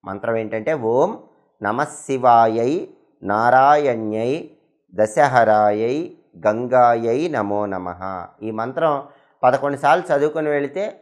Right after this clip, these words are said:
వృత్తి, ఉద్యోగ, వ్యాపార రంగాల్లో చక్కటి శుభ ఫలితాలు కలుగుతాయి. అలాగే ఆదివారం కాబట్టి ఉదయం ఆరు నుంచి ఏడు మధ్యలో, మధ్యాహ్నం ఒకటి నుంచి రెండు మధ్యలో, రాత్రి ఎనిమిది నుంచి తొమ్మిది మధ్యలో రవిహోర ఉన్న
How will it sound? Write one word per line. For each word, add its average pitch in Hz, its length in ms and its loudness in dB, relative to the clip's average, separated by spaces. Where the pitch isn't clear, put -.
వృత్తి, 131 240 -6
ఉద్యోగ, 147 400 -2
వ్యాపార 131 480 0
రంగాల్లో 123 460 -2
చక్కటి 131 380 -10
శుభ 107 200 -10
ఫలితాలు 104 460 -4
కలుగుతాయి. 87 520 -10
అలాగే 123 300 0
ఆదివారం 131 540 2
కాబట్టి 117 540 -2
ఉదయం 139 320 0
ఆరు 131 180 0
నుంచి 143 240 -8
ఏడు 131 200 -2
మధ్యలో, 131 300 -4
మధ్యాహ్నం 123 440 -4
ఒకటి 127 260 -8
నుంచి 127 220 -10
రెండు 120 200 -8
మధ్యలో, 123 280 -8
రాత్రి 123 300 0
ఎనిమిది 127 260 -6
నుంచి 123 240 -12
తొమ్మిది 117 300 -10
మధ్యలో 127 260 -6
రవిహోర 185 500 6
ఉన్న 165 100 -2